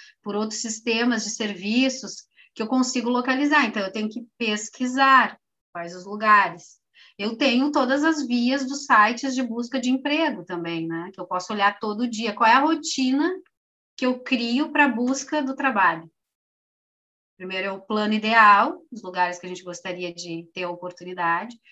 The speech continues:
e o segundo é o plano real, aqueles que têm oportunidades abertas. Se eu conseguir casar essas duas, eh, essas duas pesquisas, né, e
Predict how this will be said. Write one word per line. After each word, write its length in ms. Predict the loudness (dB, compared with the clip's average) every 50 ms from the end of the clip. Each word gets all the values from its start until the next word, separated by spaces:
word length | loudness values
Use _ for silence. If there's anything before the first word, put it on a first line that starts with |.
| _ -2
e 60 | -2
o 60 | -2 0
segundo 320 | 0 -2 0 0 2 2
é 60 | 2
o 120 | 2 2 2
plano 280 | 2 2 4 2 2
real, 420 | 2 2 4 4 4 4 2 0 -2
aqueles 380 | -4 -6 -10 -10 -10 -12 -12
que 120 | -12 -6 -2
têm 180 | -2 0 0
oportunidades 640 | 0 0 -2 -2 0 -2 -2 2 2 2 2 2 0
abertas. 720 | -2 0 0 0 0 -2 -4 _ -14 _ _ -20 -20 -20 _ _ _ _ _ _ _ _ _ _ _ _ -20 -20 _ _ _ _ _ _
Se 120 | -8 -6
eu 60 | -2
conseguir 340 | 0 0 0 2 0 0 2
casar 420 | 6 6 6 8 8 8 8 8
essas 320 | 8 4 0 -2 -2 -2 -4
duas, 520 | -4 -2 0 0 0 -2 -2 -8 -16 _ _ _ _ _ _ _ _ -8 -4
eh, 240 | -4 -4 -2 -2
essas 320 | -2 -2 0 0 0 0 0
duas 260 | 0 2 2 2 0
pesquisas, 800 | 0 0 -2 -2 -2 -2 -2 0 0 2 0 0 -4 -6 -6 -6
né, 320 | -6 -6 -4 -6 -6 -8 -10 -10
e 580 | -8 -6 -4 -4 -2 -2 -2 -2 -4 -4 -8